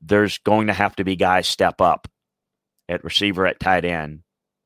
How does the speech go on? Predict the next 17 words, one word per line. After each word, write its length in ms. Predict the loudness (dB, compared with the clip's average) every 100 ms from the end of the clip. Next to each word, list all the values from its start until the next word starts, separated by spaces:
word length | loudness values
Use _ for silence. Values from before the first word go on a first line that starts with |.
| _ _ _ _
to 80 | -8
become 340 | -8 -2 -4
factors 800 | 0 2 2 0 -10 -10 -14 -16 _ _ _ _ _ _ _ _ _ _ _ _ _
because 340 | -10 -4 -4
they're 120 | -4 -6
too 240 | 0 2
reliant 400 | 2 2 2 0
on 100 | -2
Michael 300 | -4 -4 -6
Thomas, 480 | -4 -4 -4 -6 -8
and 140 | -6
we 100 | -6
see 200 | -4 -4
their 180 | 0 -2
horizontal 600 | 2 2 4 2 -2 -2
passing 460 | 0 0 0 -6 -8
game 400 | -10 -10 -12